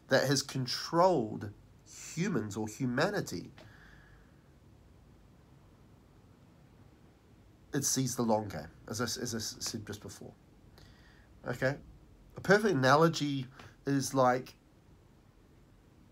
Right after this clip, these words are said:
McDonald's. McDonald's advertise for the young, for the little, the young children, because they know that if they get them into McDonald's, they'll have a customer for life.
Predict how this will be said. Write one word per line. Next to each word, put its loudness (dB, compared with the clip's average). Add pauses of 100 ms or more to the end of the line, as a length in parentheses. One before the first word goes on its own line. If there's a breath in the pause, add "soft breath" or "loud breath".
(200)
McDonald's. -2 (2250 loud breath)
McDonald's 4
advertise 2 (180)
for -2
the 0
young, -2 (100)
for -6
the 2
little, 4 (320)
the 0
young 0
children, 0 (720 loud breath)
because 2
they 6
know 4
that 0 (220)
if -2
they 0
get -4
them -2
into -2
McDonald's, -2
they'll 0
have -4
a -8
customer -6
for -10
life. -8